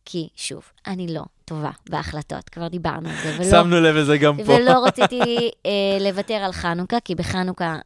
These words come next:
Speaker 1: אני יודעת דבר אחד, שזה להיות על במה,
Speaker 2: מהמם.
Speaker 1: אה, וכמובן בוסט, מתחיל,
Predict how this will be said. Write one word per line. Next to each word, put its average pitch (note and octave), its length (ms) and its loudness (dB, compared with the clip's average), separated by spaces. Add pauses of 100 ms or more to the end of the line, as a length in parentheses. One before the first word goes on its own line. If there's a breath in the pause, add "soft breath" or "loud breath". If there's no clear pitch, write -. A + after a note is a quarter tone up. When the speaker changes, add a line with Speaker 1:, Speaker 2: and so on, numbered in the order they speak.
Speaker 1:
אני E3 220 -6
יודעת E3 300 -4
דבר D#3+ 280 -10
אחד, D#3 260 -6
שזה E3 220 -10
להיות D#3+ 300 -8
על E3 100 -8
במה, D#3 360 -6 (200 loud breath)
Speaker 2:
מהמם. C3 120 -10 (400 loud breath)
Speaker 1:
אה, F3+ 60 0 (320)
וכמובן E3+ 640 -10
בוסט, C#4 400 -6
מתחיל, A3+ 600 -4